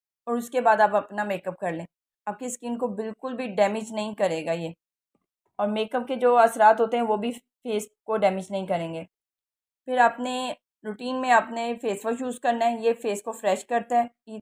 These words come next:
तक आपकी स्किन बहुत हद तक फ्रेश हो जाएगी और कलर भी काफ़ी हद तक बेहतर हो जाएगा। इसकी पैकिंग ये है, ये मैंने दराज से ऑर्डर किया है, आप Google पर सर्च करके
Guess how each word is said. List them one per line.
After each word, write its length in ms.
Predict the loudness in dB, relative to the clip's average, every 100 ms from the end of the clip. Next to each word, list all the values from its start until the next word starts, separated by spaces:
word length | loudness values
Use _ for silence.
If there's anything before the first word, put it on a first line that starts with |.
| -4
तक 140 | 0
आपकी 260 | 0 -2 -12
स्किन 300 | -10 -10 -6
बहुत 300 | -4 -4 -2
हद 140 | -4 -4
तक 180 | -8 -4
फ्रेश 260 | -4 -2
हो 80 | -4
जाएगी 320 | -4 -4 -6 -6
और 140 | -6 -2
कलर 200 | 0 0
भी 120 | -2
काफ़ी 320 | -4 -2 -2
हद 80 | -4 -4
तक 120 | -10 _ _ _ _
बेहतर 340 | -4 -2 0 0
हो 100 | 0
जाएगा। 320 | -4 -6 -8 -14 -20 _ _ _ _ _ _ _ _ -12
इसकी 260 | -10 -10 -2
पैकिंग 420 | -2 -2 -6 -6
ये 80 | -6
है, 120 | -8 _ _ _ _ _ _ -6
ये 100 | 0
मैंने 320 | 0 0 -2
दराज 280 | 2 6 6
से 140 | 4 2
ऑर्डर 260 | 4 2
किया 240 | 0 0 0
है, 140 | -2 _ _ _ _ _
आप 320 | 0 0 0 -10
Google 380 | -6 -4 -4 -2
पर 100 | -2
सर्च 280 | 0 0 0
करके 340 | -6 -4 -4